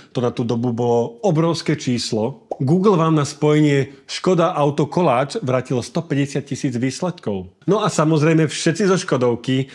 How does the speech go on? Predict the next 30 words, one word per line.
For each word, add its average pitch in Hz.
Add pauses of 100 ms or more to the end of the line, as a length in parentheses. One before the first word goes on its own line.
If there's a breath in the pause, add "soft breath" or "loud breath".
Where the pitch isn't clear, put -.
(140 loud breath)
aj 165 (160)
agentúry 127
sa 127
radovali, 127 (240 loud breath)
lebo 127
okrem 131
raketového 143
zlepšenia 117
povedomia 120 (300 loud breath)
na 110
vysokokonkurenčnom 131
trhu 127 (160 loud breath)
s -
touto 160
reklamou 139
povyhrávali 131
aj 120
kopu 165
prestížnych 131
cien 127 (320 loud breath)
na 127
súťažiach. 113 (100)
Inak, 165
čo 185
si 262
vy 220
o -
takýchto 139
reklamách 120
myslíte? 120